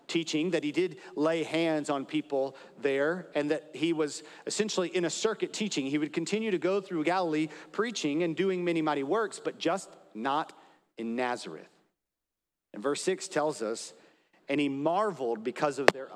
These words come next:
unbelief." I don't know what's going on there. I'm marveling at whatever that was.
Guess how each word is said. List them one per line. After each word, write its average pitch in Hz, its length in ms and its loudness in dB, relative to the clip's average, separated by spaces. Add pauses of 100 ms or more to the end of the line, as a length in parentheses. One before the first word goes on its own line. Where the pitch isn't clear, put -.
unbelief." 143 720 2 (4000)
I 98 100 -4
don't 101 100 -4
know 98 80 -4
what's 95 160 -8
going 92 200 -6
on 92 120 -4
there. 92 260 -2 (640)
I'm 110 160 -2
marveling 110 480 0
at 110 160 -4 (160)
whatever 107 300 -2
that 120 160 0
was. 92 260 -6